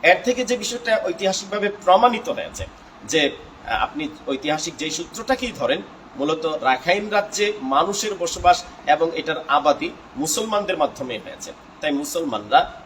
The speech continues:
ওরা সৃষ্টিলগ্ন থেকেই এ রাজ্যের মালিক, এটা তাদের ভিটামাটি, এটা তাদের আদি পি-, পিতা বাপদাদাদের ভিটামাটি, এ রাজ্যে এদের বসবাস। কিন্তু হয়েছে কি যে উনিশশো বিরাশি সালে,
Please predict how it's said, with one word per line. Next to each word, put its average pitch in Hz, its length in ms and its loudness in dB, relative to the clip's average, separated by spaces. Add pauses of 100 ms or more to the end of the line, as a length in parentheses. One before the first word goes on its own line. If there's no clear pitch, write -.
ওরা 135 360 4
সৃষ্টিলগ্ন 190 800 0
থেকেই 135 400 -4 (280)
এ 127 80 0
রাজ্যের 127 340 2
মালিক, 160 300 4 (280)
এটা 156 160 0
তাদের 143 300 -4
ভিটামাটি, 151 540 -2 (300)
এটা 180 180 0
তাদের 160 280 0 (120)
আদি 143 340 2 (140)
পি-, 139 100 -4 (180)
পিতা 143 280 2
বাপদাদাদের 135 520 0 (100)
ভিটামাটি, 107 460 -4 (460)
এ 143 80 2
রাজ্যে 139 280 4
এদের 151 260 0
বসবাস। - 420 -8 (460)
কিন্তু 214 240 0
হয়েছে 214 320 4
কি 170 160 0 (500)
যে 156 340 2 (380)
উনিশশো 175 320 0 (100)
বিরাশি 180 380 2
সালে, - 280 -6